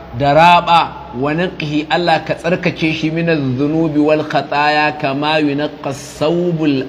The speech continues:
abyadu minad danasi, wa abdilhu daran khairan min darihi." Addu'ar da ɗaya yake yi kenan. An gane? "Wa ahlan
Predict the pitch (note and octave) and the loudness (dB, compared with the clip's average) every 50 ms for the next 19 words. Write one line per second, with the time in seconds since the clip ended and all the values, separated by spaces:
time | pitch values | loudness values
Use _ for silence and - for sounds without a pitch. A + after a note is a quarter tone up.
0 | - - D3 D#3 C#3 C#3 C#3 C#3+ D3 D3 C#3 C3+ C3 C#3 C#3 C3+ C3 A#2+ G#2 G2+ | -2 -2 -2 0 0 0 2 2 2 2 0 0 -2 -2 -2 -2 -2 -4 -4 -4
1 | A2 B2 A#2+ B2 A#2 - - - - - - - - - - - - - - - | -4 -2 -2 -2 -4 -6 -8 -14 -16 -18 -20 -20 -20 -20 -20 -20 -20 -20 -20 -20
2 | - - F#2+ G#2+ B2+ B2 - C#3 C3+ B2 C#3 C3 B2 D3+ E3 E3 D#3+ D3 B2+ A2 | -16 -10 -4 -2 -2 0 2 0 2 2 0 0 2 2 4 4 2 0 -2 -4
3 | - - - - - - - - - - - - - - F2 F2+ F2 D3 D#3+ E3+ | -6 -10 -16 -18 -18 -20 -20 -20 -20 -20 -20 -20 -20 -18 -14 -4 0 2 4 4
4 | F3 F3+ F3 E3+ D3 C3 B2 - - - - E3 E3+ E3+ D#3+ D#3 D3 C3+ C#3 C#3+ | 4 4 4 2 0 -2 -4 -6 -8 -4 -2 0 2 2 0 0 -2 -2 -2 -2
5 | D3 D3 C#3 D3+ D3+ D3+ D#3 D3 C3+ B2 A#2+ A#2 G#2+ - - - - - B2+ C3 | -2 0 0 2 4 4 4 2 0 -4 -4 -6 -8 -8 -12 -16 -8 -4 -4 -4
6 | A#2 D#3+ F#3+ F#3 F3 D3+ C3+ C#3 C3 D#3 D3+ D#3 D#3+ E3 D#3+ D#3 D#3 C3+ C3+ C3+ | -2 -2 0 0 0 0 -2 -4 -2 2 2 4 4 2 2 0 2 2 4 4
7 | B2+ - - G#2+ G2+ F2+ F2+ F2 - - - - - - - - - - - - | 2 0 -2 -8 -10 -10 -10 -12 -14 -18 -20 -20 -20 -20 -20 -20 -20 -20 -20 -20
8 | - - - - A#2 D3 D#3 D3+ D#3+ E3 E3+ E3+ D#3 A2+ - - - - G#2+ A#2+ | -20 -20 -14 -8 -4 -2 2 4 4 4 4 2 0 -4 -6 -10 -14 -10 -4 -4
9 | C#3+ - D3+ E3 E3+ F3+ F3+ F3+ E3 C#3+ A#2+ | -4 -2 0 -2 0 2 2 2 2 0 -2